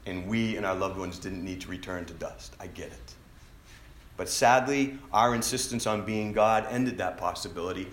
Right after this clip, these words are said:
and so we now must return to dust. But God himself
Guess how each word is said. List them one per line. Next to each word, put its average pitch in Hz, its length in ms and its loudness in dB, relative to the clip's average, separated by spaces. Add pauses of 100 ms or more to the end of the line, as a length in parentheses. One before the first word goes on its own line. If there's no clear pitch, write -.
(160)
and 104 120 -4
so 110 200 0
we 107 160 0
now 113 340 2
must 107 380 -2
return 90 380 -8
to 92 80 -12
dust. 90 360 -2 (140)
But - 500 2 (920)
God 123 320 4
himself 113 600 2